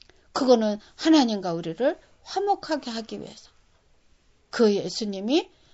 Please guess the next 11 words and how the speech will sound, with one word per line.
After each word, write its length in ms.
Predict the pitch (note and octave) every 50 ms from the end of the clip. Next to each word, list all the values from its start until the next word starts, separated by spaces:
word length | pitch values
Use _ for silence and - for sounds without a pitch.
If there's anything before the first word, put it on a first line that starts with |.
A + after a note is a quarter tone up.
| _ _ -
우리를 340 | A#3+ A#3+ A3+ A#3+ G#3+ G3+ G3+
하나님 500 | G#3+ - E4+ F4+ F#4 F#4+ F#4+ F#4 F4+ F4+
앞에 280 | F4 E4+ - F4 F4+
인도하기 760 | - - C#4 C#4+ E4+ F#4 G4 F#4+ F4 F4+ D#4+ D4+ D4+ B3+ G3+
위해서, 320 | F3+ D3 G#2+ - - - - _ _ _ _ _ _ -
하나님하고 640 | - F#4 F#4+ F#4 F4+ E4 E4 C#4+ B3 A#3 A3+ A3+
다시 480 | G#3+ - - C#4 C4+ - E4 D#4+ - - - - - - _ -
이어주기 760 | C4 C#4 D4+ F4 F#4+ F#4 D4+ - C#4 B3 - C4+ C4+ C4 G#3+
위해서 360 | G#3 G3+ G3+ G#3 - D4 D#4
그분이 400 | D4+ - G#3 F#3 F#3+ F3+ G3+ B3+
죽으셨다. 680 | B3+ - - G3+ - A#3 A3 - - E3+ _ _ - -